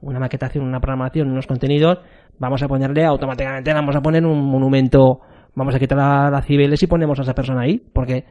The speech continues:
eh, ese es un, vamos, es un fenómeno. Por eso las empresas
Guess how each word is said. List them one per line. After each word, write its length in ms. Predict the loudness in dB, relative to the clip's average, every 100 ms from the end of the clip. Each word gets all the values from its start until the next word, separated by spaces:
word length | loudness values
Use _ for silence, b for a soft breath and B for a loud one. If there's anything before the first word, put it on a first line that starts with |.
| b b b
eh, 580 | -14 -12 -10 -8 -6 -6
ese 180 | -2 0
es 60 |
un, 440 | 2 2 0 0 0
vamos, 260 | 0 0
es 40 | 0
un 100 | 0
fenómeno. 520 | 2 4 4 2 -2 b b b b
Por 160 | 0 2
eso 160 | 4
las 140 | 4 2
empresas 420 | -2 0 -2